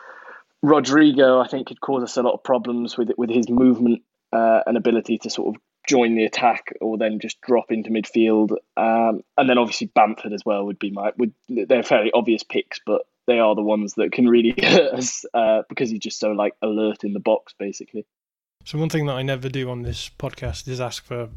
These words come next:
Speaker 2: predictions. You're welcome to give one if you want, but what I'm more interested in is how you think the game will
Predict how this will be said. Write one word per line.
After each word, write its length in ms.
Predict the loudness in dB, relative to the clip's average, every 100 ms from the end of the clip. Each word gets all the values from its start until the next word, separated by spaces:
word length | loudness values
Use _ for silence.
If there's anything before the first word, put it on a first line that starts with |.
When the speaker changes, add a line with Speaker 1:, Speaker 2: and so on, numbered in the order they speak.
| -20 _
Speaker 2:
predictions. 640 | -12 -6 -6 -6 -6 -4 -6
You're 120 | -4
welcome 320 | -4 -6 -10
to 100 | -8
give 140 | -8
one 140 | -6 -8
if 100 | -8
you 100 | -10
want, 280 | -8 -10 -10
but 240 | -12 -8
what 180 | -8 -6
I'm 60 |
more 220 | -6 -4 -6
interested 420 | -6 -10 -10 -10
in 120 | -10
is 200 | -10 -12
how 140 | -10
you 140 | -10 -10
think 220 | -12 -10
the 240 | -12 -12
game 300 | -8 -8 -6
will 300 | -6 -8 -10